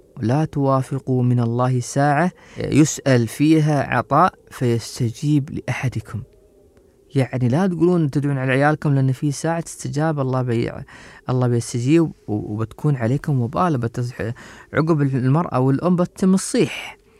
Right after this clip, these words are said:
على ولدها. والله ما أقصد، وحدة قالت: "إن شاء الله تدخل تحت ترلة"، والله إنه دخل تحت ترلة، وصلينا عليه وغسلناه، واتصلنا للمستشفى قالوا إنه عامل حادث من يومين وكان تحت ترلة،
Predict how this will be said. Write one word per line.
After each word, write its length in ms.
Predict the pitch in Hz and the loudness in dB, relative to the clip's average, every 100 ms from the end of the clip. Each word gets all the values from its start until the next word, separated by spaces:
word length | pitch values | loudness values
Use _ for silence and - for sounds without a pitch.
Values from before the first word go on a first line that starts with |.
| _ _ 147 | _ _ 2
على 180 | 143 | 6
ولدها. 340 | 143 156 147 147 | 6 6 4 2
والله 280 | 175 170 151 | 4 4 4
ما 240 | 156 147 | 2 0
أقصد، 380 | 143 - 127 - | -4 -4 -6 -4
وحدة 400 | 151 156 139 156 | -4 -2 0 2
قالت: 320 | 160 135 - | 2 2 -2
"إن 60 | 139 | -6
شاء 140 | 160 | -2
الله 120 | 147 139 | -2 -4
تدخل 260 | - 131 | -6 -6
تحت 260 | 139 147 151 | -4 -4 -4
ترلة"، 400 | 143 165 165 208 - - - - - - | -2 0 2 0 -4 -18 -20 -20 -10 -2
والله 200 | 160 160 | 2 4
إنه 100 | 147 | 2
دخل 220 | 147 143 | 0 -4
تحت 280 | 139 135 - | -4 -6 -4
ترلة، 360 | 123 101 98 - _ _ | -2 -2 -4 -8 _ _
وصلينا 560 | - 151 143 151 139 123 | -6 -2 0 2 2 0
عليه 300 | 117 113 110 | 0 -2 -2
وغسلناه، 640 | 123 - 143 135 131 123 - - - - - | -2 0 2 2 2 -2 -6 -20 -20 -20 -4
واتصلنا 640 | 135 143 - 156 175 160 147 | 0 0 -2 -2 0 2 2
للمستشفى 580 | 139 131 156 156 170 | 2 0 -2 -2 -2
قالوا 320 | 143 151 151 139 | 2 2 4 4
إنه 500 | 135 135 131 101 113 | 2 2 0 -2 2
عامل 320 | 143 139 127 | 2 2 0
حادث 460 | 151 143 151 156 | 2 2 4 2
من 160 | 143 143 | 2 4
يومين 540 | 139 110 98 104 101 - - - - _ - | 4 4 2 0 -6 -12 -20 -20 -20 _ -2
وكان 640 | 123 120 135 127 123 120 | -2 0 2 2 0 -2
تحت 280 | - 139 - | -4 -4 -4
ترلة، 320 | 101 85 | -6 -6